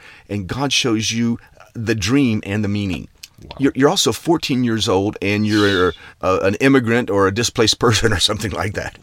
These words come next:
Speaker 1: I mean, I just, when you put it in that kind of context, it's like, "Whoa, that's far out," you know? Okay, so I'm gonna go with the, the whole thing. But anyway, so Daniel goes before Nebuchadnezzar and in his court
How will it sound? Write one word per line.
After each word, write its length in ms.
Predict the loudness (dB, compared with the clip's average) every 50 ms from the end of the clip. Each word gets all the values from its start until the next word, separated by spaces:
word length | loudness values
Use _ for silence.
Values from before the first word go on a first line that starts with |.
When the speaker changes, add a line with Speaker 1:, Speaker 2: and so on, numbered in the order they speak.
| _ _ -14 _
Speaker 1:
I 80 | -6 -2
mean, 140 | -2 0 0
I 120 | 0 -2 -2
just, 200 | -2 -4 -2 -2
when 120 | 0 0
you 80 | -2 -2
put 180 | -2 -4 -4
it 80 | -2 -2
in 100 | -2 -2
that 140 | -2 -2 -2
kind 140 | -4 -4
of 60 | -4 -4
context, 520 | -6 -6 -6 -6 -4 -6 -6 -4 -4 -6
it's 140 | -6 -6 -6
like, 120 | -8 -10 -12 -16 _
"Whoa, 480 | -18 -16 -12 -10 -8 -8 -6 -6 -6 -6
that's 180 | -6 -8 -8 -8
far 320 | -10 -10 -10 -10 -10 -8
out," 180 | -8 -10 -10 -10 -10
you 60 | -10
know? 160 | -8 -8 -10 -14 -18 -20 -20 -20 -20 -20 -20 -20 _ _ _ -12
Okay, 220 | -10 -10 -10 -10
so 120 | -4 0 2
I'm 100 | 2 4
gonna 80 | 4 2
go 80 | 2
with 120 | -2 -2 -4
the, 80 | -8 -12 _ -20 -20 _ -14
the 60 | -8
whole 200 | -4 -2 -2 0
thing. 160 | 0 -2 -2
But 80 | 0 2
anyway, 200 | 2 2 2 2
so 120 | 0 -2
Daniel 420 | -2 0 0 0 2 2 0 0 0
goes 360 | -2 -2 0 0 0 0 -2
before 280 | -4 -6 -4 -2 -2 2
Nebuchadnezzar 720 | 2 2 0 0 -2 -2 -2 -2 -2 -2 -2 -4 -4 -6 -10 -10 _
and 200 | -2 -2 -2 -2
in 200 | -2 -2 -2 0
his 220 | 2 0 0 0 -2
court 420 | -6 -8 -8 -4 -2 -2 -4